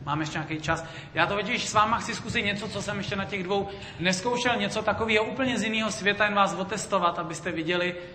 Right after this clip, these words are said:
že můžete zažít třeba tady něco, co tahle aula třeba nikdy nezažila. Eh, tvoje hřiště určuje tvoje možnosti. Eh, co tím myslím?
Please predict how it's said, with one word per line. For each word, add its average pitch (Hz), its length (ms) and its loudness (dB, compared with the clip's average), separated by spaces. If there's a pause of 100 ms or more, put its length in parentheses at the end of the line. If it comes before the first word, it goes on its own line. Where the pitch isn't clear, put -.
(300)
že 151 200 -4
můžete 175 300 -2
zažít 180 380 -2 (120)
třeba 175 260 0
tady 175 220 2
něco, 175 280 -2
co 175 120 -6
tahle 165 240 2
aula 156 240 0
třeba 151 240 -4
nikdy 139 240 -4
nezažila. 127 500 -4 (640)
Eh, 117 440 -10 (340)
tvoje 240 280 4
hřiště 269 340 0
určuje 247 320 2
tvoje 247 240 2
možnosti. 226 600 0 (1000)
Eh, 147 160 -4
co 220 180 -2
tím 269 160 2
myslím? 214 440 4